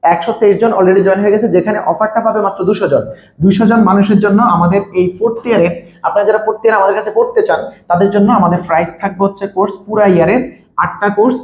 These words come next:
মাত্র দুই হাজার টাকা প্রথম দুশো জনের জন্য। তার মধ্যে একশো তেইশ জন already হয়ে গেছে। আর এখানে আপনি এখন just জয়েন হইতে, বাকি যে কটা সিট আছে এটাতে জয়েন হইতে আপনার বেশি কিচ্ছু করতে হবে না, শুধু আপনাদের, আমাদেরকে বলতে হবে, এই নাম্বারে একটা WhatsApp করবেন, এই নাম্বারে WhatsApp করে আপনি just বলবেন যে, "ভাই, আমি ফোর্থ ইয়ারের প্রি বুকিং এ জয়েন হইতে চাই।"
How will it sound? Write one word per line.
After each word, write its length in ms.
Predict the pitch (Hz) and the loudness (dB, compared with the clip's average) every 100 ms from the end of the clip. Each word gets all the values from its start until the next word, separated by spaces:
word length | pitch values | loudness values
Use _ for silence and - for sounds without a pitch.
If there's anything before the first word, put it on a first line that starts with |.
| - | -6
মাত্র 220 | 180 196 | -4 0
দুই 100 | 170 | 2
হাজার 260 | 175 170 170 | 4 2 0
টাকা 200 | 165 254 | -2 -2
প্রথম 320 | 247 226 226 | 0 0 2
দুশো 160 | 196 175 | 2 2
জনের 220 | 165 151 | 0 0
জন্য। 280 | 151 196 294 - - | 0 -2 -6 -12 -4
তার 100 | 175 | -2
মধ্যে 180 | 185 185 | 0 -2
একশো 180 | 185 | -2
তেইশ 180 | 185 190 | -2 0
জন 100 | 190 | 0
already 340 | 165 170 196 190 | 2 2 2 2
হয়ে 140 | 208 | 2
গেছে। 260 | 214 - - _ _ | 0 -6 -18 _ _
আর 140 | 151 151 - | -2 -2 -2
এখানে 220 | 190 226 | -4 -4
আপনি 200 | 226 214 | -4 -4
এখন 140 | 202 | -2
just 320 | 208 220 - - | 0 -2 -4 0
জয়েন 220 | 180 214 | 2 4
হইতে, 200 | 226 170 | 2 2
বাকি 260 | 160 175 185 | 0 0 0
যে 100 | 185 185 | -2 -2
কটা 140 | 175 175 | -2 -4
সিট 200 | 175 202 | -4 -4
আছে 220 | 180 202 - _ _ - | -4 -6 -16 _ _ -2
এটাতে 200 | 170 175 | 0 2
জয়েন 280 | 185 220 240 | 2 2 2
হইতে 300 | 247 180 - | 4 2 2
আপনার 260 | 180 196 | -2 0
বেশি 360 | 170 180 185 185 | 0 0 0 -4
কিচ্ছু 300 | - 240 262 | -8 -6 -2
করতে 180 | 208 277 | -2 0
হবে 140 | 175 | 0
না, 220 | 208 277 - - | 0 -4 -10 -2
শুধু 120 | 208 | 0
আপনাদের, 280 | 202 190 180 | 2 0 0
আমাদেরকে 340 | 170 175 180 | 0 0 0
বলতে 260 | 180 190 202 | 2 2 2
হবে, 260 | 208 165 - | 0 0 0
এই 80 | 185 | 0
নাম্বারে 260 | 175 175 | 2 0
একটা 140 | 185 175 | 0 0
WhatsApp 340 | 170 185 196 | 0 -2 -6
করবেন, 300 | - 208 262 - - _ - | -2 0 0 -4 -14 _ -6
এই 80 | 180 | 0
নাম্বারে 240 | 185 185 | 2 4
WhatsApp 300 | 180 185 - | 2 0 -4
করে 280 | - - 277 | -2 0 0
আপনি 200 | 190 185 | 0 -2
just 160 | 196 180 | -4 0
বলবেন 280 | 190 185 220 | 2 2 2
যে, 60 | |
"ভাই, 140 | 214 185 | 2 2
আমি 180 | 175 180 | 2 2
ফোর্থ 140 | 196 | -2
ইয়ারের 200 | - 196 | 0 -2
প্রি 100 | 190 | 0
বুকিং 260 | 180 175 175 | 0 2 2
এ 40 | |
জয়েন 220 | 175 180 175 | 0 0 0
হইতে 180 | 160 | -2
চাই।" 220 | 165 131 | -2 -2